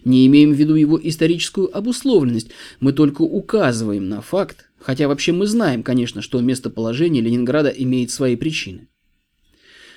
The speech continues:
Более высокой формой суждения является суждение, в котором фиксируется не только фактическое положение вещей,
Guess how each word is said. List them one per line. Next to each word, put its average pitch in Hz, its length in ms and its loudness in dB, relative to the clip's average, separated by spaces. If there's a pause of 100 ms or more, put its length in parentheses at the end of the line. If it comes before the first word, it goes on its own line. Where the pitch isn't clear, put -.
(580)
Более 156 280 6
высокой 151 380 2
формой 127 300 2
суждения 143 440 -2
является 131 380 0
суждение, 135 540 -2
в - 60 -14
котором 131 300 -2
фиксируется 135 720 0
не 143 200 2
только 220 340 -2
фактическое 135 680 -6
положение 135 560 0
вещей, - 460 -6